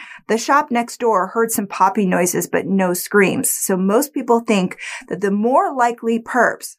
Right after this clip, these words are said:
are the two men sitting in the booth when the shop was closing up and the guy who asked to use the restroom in the back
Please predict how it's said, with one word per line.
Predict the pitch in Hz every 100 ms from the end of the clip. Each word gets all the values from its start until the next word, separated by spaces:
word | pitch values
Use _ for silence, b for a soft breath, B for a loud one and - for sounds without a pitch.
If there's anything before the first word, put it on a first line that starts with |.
| _
are | 208
the | 196 202
two | - - 294
men | 294 208 180
sitting | 175 - 226 247 240
in | 196 208
the | 175 -
booth | 254 196 - -
when | 196 196
the | 190
shop | - 190 180
was | 196
closing | - - 180 185 180
up | 202 339 - _ B B B -
and | 208 202
the |
guy | 202 233 285 190 175 202 -
who | 226 185
asked | 180 - -
to | 214
use | 196 180 -
the |
restroom | 180 180 190 - 175 180
in | 175 180
the | - -
back | 226 - - -